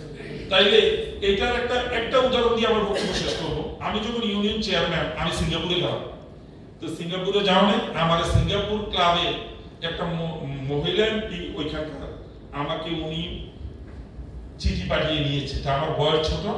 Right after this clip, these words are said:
এই কারণে আমাকে এয়ারপোর্টে আটকে দিছে। তো আটকানোর পর কইছে, "তুমি কোনো ভয় পাইও না, আমি এসে আগে থেকে দিয়ে নিয়ে যাবো।" তা উনি এসে দিছে যে, "এ আমি কাজ করবে না, বেড়াইতে আসছে।"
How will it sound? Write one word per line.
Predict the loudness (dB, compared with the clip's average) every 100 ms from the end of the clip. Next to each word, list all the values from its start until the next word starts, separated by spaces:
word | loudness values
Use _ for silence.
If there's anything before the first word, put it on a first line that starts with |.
| -4 -8 -12 -6
এই | -2
কারণে | 0 0 2
আমাকে | 2 0 -2 0
এয়ারপোর্টে | 2 2 0 -4
আটকে | -4 -4 -6
দিছে। | -10 -12 -14 -16 -16 -18 -18 -14 -6
তো |
আটকানোর | -2 0 0 0 0 0
পর | 0 0
কইছে, | -2 -4 -6
"তুমি | -6 -4
কোনো | -4
ভয় | 2 2 4
পাইও | 2 2
না, |
আমি | 2 0 0
এসে | -2 -2
আগে | -2 -4 -6 -4
থেকে | -4
দিয়ে | 0 0
নিয়ে | 2
যাবো।" | 2 2 0 -6 -12 -12 -12 -12 -14 -4
তা | 2 2
উনি | 2 0
এসে | 0 0
দিছে | 0 -2 -6 -4
যে, | -4
"এ | -4 0 0
আমি | 0
কাজ | -2 -4 -4
করবে | -4 -2
না, | -2 -2 -6 -10 -12 -14 -2
বেড়াইতে | 0 0 -2
আসছে।" | -6 -8